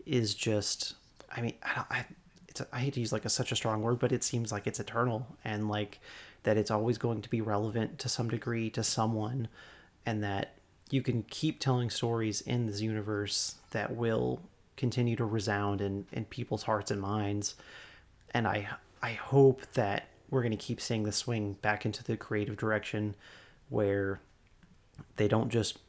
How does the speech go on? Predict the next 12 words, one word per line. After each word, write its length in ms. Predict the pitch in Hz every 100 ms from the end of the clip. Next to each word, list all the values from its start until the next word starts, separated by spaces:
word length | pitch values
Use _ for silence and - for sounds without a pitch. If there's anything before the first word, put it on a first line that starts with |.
| - - - - -
plug 300 | - 131 127
an 100 | 120
algorithm, 440 | 113 117 120 117 - -
algorithm 540 | 120 123 120 123 113
into 180 | 113 113
a 20 |
machine 540 | 110 104 120 110 107 104
and 360 | 113 101 101 - - - - -
pop 240 | 127 117 117
out 220 | 107 -
the 60 |
most 840 | 113 113 113 117 117 - - -